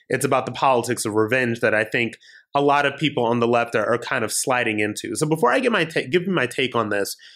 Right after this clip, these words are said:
I'm gonna stick to what everyone knows, which is that this child, who is now eighteen, used to be seventeen,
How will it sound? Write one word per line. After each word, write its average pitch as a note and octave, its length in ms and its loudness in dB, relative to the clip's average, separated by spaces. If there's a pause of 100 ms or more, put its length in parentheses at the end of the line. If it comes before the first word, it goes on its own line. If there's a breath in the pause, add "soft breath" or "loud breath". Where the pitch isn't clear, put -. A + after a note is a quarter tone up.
(160 loud breath)
I'm G#3 80 0
gonna B3 120 4
stick A#3+ 160 0
to A3 60 2
what F3 120 6
everyone C#3 300 2
knows, - 440 -4 (840)
which D3+ 180 2
is E3+ 120 0
that C#3+ 220 2
this E3 320 0 (680)
child, C3+ 720 0 (260)
who C#3+ 100 6
is B2+ 100 2
now C#3 240 0
eighteen, B2 680 0
used C3 220 -2
to D3 40 -10
be C3+ 140 0
seventeen, A2+ 580 -2